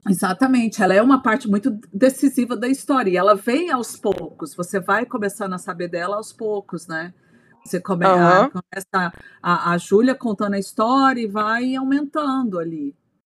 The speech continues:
Speaker 2: Uhum.
Speaker 1: O, o, o, o que ela, o que ela fa-, o como é, o que ela é dentro da história, qual é a história dela realmente, e o que aconteceu com essa mulher que ficou,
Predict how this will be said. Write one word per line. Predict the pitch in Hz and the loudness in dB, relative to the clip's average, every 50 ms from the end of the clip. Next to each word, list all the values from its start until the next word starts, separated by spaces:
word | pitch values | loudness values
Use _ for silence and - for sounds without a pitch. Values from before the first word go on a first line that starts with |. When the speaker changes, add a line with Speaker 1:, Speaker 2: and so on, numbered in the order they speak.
| _ _ _ _ _ _ - | _ _ _ _ _ _ -8
Speaker 2:
Uhum. | - 196 196 185 185 185 214 226 247 285 - - - | -4 -2 0 2 2 2 2 2 0 -2 -4 -12 -16
Speaker 1:
O, | 160 | -14
o, | 160 156 156 156 - - - 170 165 165 160 151 147 151 151 - - _ _ _ - - _ _ | -14 -12 -12 -14 -12 -8 -6 -4 -4 -2 -4 -4 -4 -6 -8 -10 -14 _ _ _ -20 -20 _ _
o, | - - 180 170 - 190 | -6 -4 -4 -2 -2 -4
o | 170 | -6
que | - - - 247 233 226 | -4 0 4 6 6 8
ela, | 220 208 202 196 190 - | 6 6 4 2 0 -2
o | 196 185 | -6 -6
que | - - | -2 0
ela | 240 208 208 | 0 2 2
fa-, | 185 - 208 - - | 0 -2 -4 -8 -8
o | 196 | -8
como | - - 233 220 233 | -6 -4 -2 -2 -2
é, | 214 - | -2 -4
o | 196 | -6
que | - - - 269 | -4 0 2 2
ela | 269 285 277 254 226 | 4 4 4 2 2
é | 220 226 226 | 0 -4 -8
dentro | 208 208 196 - 202 | -10 -12 -14 -14 -16
da | 196 196 196 | -16 -16 -18
história, | - - - 202 196 233 269 269 | -16 -14 -8 -6 -4 -4 -4 -6
qual | - 233 226 262 330 320 | -6 -4 -4 -4 -4 -6
é | 254 247 | -8 -8
a | 240 226 | -8 -10
história | 226 - - - - 180 190 247 277 269 214 | -10 -14 -16 -12 -8 -6 -4 -4 -4 -6 -8
dela | 196 190 190 185 190 | -8 -10 -10 -10 -10
realmente, | 226 190 180 180 175 170 226 277 - - | -8 -10 -8 -8 -8 -10 -10 -10 -8 -6
e | 392 | -8
o | 440 | -8
que | - - | -8 -10
aconteceu | 370 - - 381 - 381 - 381 - | -14 -12 -14 -16 -14 -14 -12 -10 -8
com | 349 | -8
essa | 302 - 339 320 | -8 -8 -8 -10
mulher | 320 302 285 269 247 226 220 - | -10 -8 -6 -2 -2 -2 -2 -4
que | - - | -8 -20
ficou, | _ _ - 226 220 208 | _ _ -8 -8 -8 -8